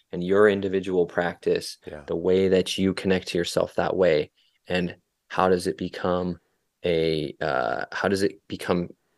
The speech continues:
Speaker 1: healing and growth? Instead of, like, shadowy, taboo, sneaky,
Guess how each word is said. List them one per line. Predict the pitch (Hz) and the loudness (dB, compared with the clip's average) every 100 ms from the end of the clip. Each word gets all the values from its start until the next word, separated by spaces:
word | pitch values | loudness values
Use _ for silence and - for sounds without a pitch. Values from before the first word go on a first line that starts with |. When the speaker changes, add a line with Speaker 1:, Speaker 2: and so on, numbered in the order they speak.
| - | -16
Speaker 1:
healing | - - 107 98 92 | -10 2 4 6 4
and | 78 | 0
growth? | 78 92 107 139 151 - - _ _ _ _ _ _ - | 2 6 8 8 4 -8 -20 _ _ _ _ _ _ -4
Instead | 95 - 98 95 | -2 2 6 6
of, | 87 | 6
like, | 95 71 71 - _ | 4 2 0 -8 _
shadowy, | - - 98 90 95 92 92 | -8 0 2 4 4 2 0
taboo, | - - 90 92 95 95 98 92 - | -4 -4 0 4 6 6 6 4 0
sneaky, | - - 98 95 - 98 95 90 | -6 -4 -2 -2 -2 -2 -2 -2